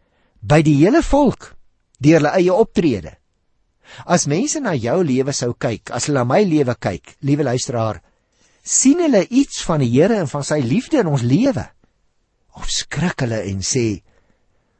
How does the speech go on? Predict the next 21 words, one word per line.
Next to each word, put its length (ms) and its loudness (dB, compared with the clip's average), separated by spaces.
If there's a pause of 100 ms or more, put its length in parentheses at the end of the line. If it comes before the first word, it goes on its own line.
(200)
"As 240 -8
dit 400 -2
is 160 2
hoe 120 0
'n 60 -2
Christen 540 -4
lyk 240 0
en 100 -4
optree, 640 -4 (720)
dan 160 2
wil 140 -2
ek 240 0
liewer 280 2
nie 320 -6 (240)
een 240 -2
wees 320 -6
nie." 160 -20 (1500)
Met 140 -20
ander 280 0
woorde, 260 2
hulle 220 -4